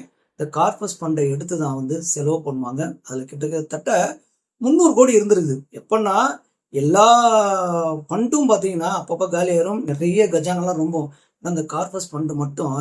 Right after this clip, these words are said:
எப்பயுமே அப்படியே தான் இருக்குது அப்படின்ற ஒரு தகவலும் வெளியே இருக்குது. எப்படின்னு பாத்தீங்கன்னா ஆயிரத்தி தொள்ளாயிரத்தி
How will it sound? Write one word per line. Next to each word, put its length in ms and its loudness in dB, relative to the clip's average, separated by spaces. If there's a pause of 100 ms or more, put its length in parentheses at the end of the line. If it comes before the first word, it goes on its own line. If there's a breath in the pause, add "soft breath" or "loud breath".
எப்பயுமே 340 -6
அப்படியே 260 -2
தான் 140 0
இருக்குது 240 -6
அப்படின்ற 400 -6
ஒரு 200 -6
தகவலும் 400 -4
வெளியே 200 2
இருக்குது. 280 0 (420 soft breath)
எப்படின்னு 240 -4
பாத்தீங்கன்னா 340 0 (440 soft breath)
ஆயிரத்தி 220 -2
தொள்ளாயிரத்தி 400 -2